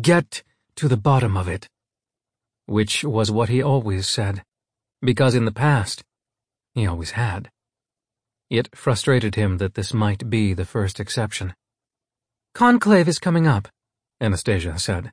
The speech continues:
"Do you think you'll be able to attend?" He couldn't tell which she was hoping for, his absence or his attendance. "I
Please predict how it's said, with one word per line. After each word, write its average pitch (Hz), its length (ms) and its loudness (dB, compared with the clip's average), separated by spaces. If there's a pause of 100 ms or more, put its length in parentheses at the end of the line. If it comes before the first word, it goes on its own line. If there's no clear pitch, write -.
(720)
"Do 170 120 4
you 202 140 8
think 214 260 2
you'll 214 200 6
be 202 80 6
able 208 120 2
to 202 120 0
attend?" 165 480 0 (960)
He 110 80 -6
couldn't 107 260 0
tell 110 260 4
which 113 300 -2
she - 120 0
was 104 160 0
hoping 98 380 -2
for, 90 400 -8
his 101 140 -2
absence 110 520 0
or 95 120 -2
his 95 120 -2
attendance. 107 600 -2 (680)
"I 143 560 4